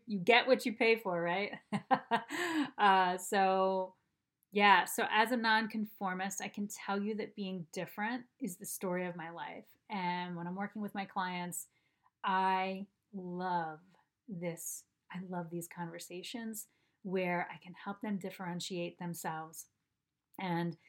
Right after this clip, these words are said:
help them really start to see how their differences s-, not only set them apart, but help them shine. And, um, this is the authenticity work, this superpower work that I do with women. And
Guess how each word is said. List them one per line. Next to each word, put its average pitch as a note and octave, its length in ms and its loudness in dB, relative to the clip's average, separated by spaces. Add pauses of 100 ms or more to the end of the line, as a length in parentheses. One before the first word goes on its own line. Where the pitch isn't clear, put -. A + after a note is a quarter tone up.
(180)
help G3+ 220 -2
them G#3 240 -2
really G3+ 800 4
start F#3 320 -4
to G3+ 140 -10
see F#3+ 680 -6
how F#3+ 260 -2
their F#3 420 -4
differences F3+ 1300 -4 (920)
s-, - 200 -14
not B3 320 4
only C4 280 4
set G3+ 280 -4
them F3+ 100 -6
apart, F3+ 560 -4
but G3 80 -18 (100)
help F3 200 -12
them E3+ 160 -12
shine. D#3+ 460 -6 (460)
And, F3+ 560 -2 (100)
um, E3+ 280 -4
this F3+ 160 -6
is F#3+ 160 -8
the F#3 140 -4
authenticity F3+ 680 -6
work, F3 440 -4
this - 240 -12 (160)
superpower G3+ 720 -2
work E3+ 260 -6
that F3 120 -8
I F3 80 -4
do G3+ 180 -2
with A3+ 180 -2
women. E3 320 -2 (460)
And A3+ 480 2